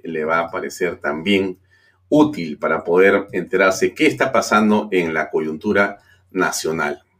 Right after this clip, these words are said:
Bueno, esta noche tenemos a una, eh, invitada muy interesante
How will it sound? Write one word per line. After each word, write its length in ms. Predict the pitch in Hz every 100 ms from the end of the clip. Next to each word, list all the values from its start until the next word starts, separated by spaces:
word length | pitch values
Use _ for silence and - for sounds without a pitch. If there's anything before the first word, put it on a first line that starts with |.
| _ _ _ - - _ _ _
Bueno, 220 | 110 95
esta 240 | - 190 175
noche 240 | 160 156
tenemos 480 | - 101 107 117 113
a 140 | -
una, 420 | 92 98 107 107 107
eh, 220 | 92 90
invitada 840 | 98 85 80 - 98 87 - - _ _ _ _ _ _ _ _
muy 300 | 101 107 110
interesante 800 | - 92 92 95 85 - 64 -